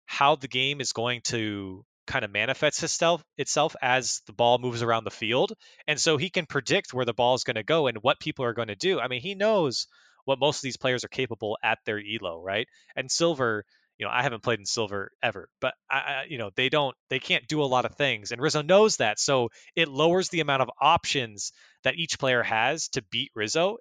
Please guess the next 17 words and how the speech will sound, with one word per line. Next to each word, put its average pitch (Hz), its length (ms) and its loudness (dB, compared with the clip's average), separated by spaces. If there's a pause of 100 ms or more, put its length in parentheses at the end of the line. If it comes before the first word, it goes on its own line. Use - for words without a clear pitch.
and 131 160 0
Rizzo 139 360 0
obviously 127 360 0
puts - 240 -6
himself 117 400 -2
in, 110 100 -8
like, 104 180 -4
a 110 80 -6
ninety-nine 113 500 -4
percent 110 300 -6
chance 110 420 -6
to 98 400 -8 (420)
win 120 200 -2
a 104 40 -4
challenge 101 460 -2
or, 101 300 -2
or 104 380 0